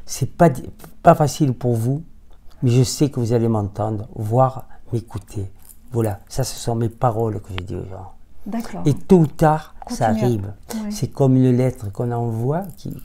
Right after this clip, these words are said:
Speaker 1: pas forcément, elle met deux jours, trois jours. Là, c'est plus long.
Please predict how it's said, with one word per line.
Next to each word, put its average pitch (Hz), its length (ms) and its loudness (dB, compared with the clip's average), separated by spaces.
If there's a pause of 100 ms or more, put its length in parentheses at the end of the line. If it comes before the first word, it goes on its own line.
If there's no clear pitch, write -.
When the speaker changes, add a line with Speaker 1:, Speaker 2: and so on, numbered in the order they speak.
(140)
Speaker 1:
pas 120 140 -2
forcément, 113 640 -8 (180)
elle - 300 -6
met 117 320 -2
deux 113 180 2
jours, 110 240 -2
trois 101 160 -6
jours. 117 220 -4 (280)
Là, 131 160 -2
c'est - 180 -2
plus - 220 -2
long. 107 200 -4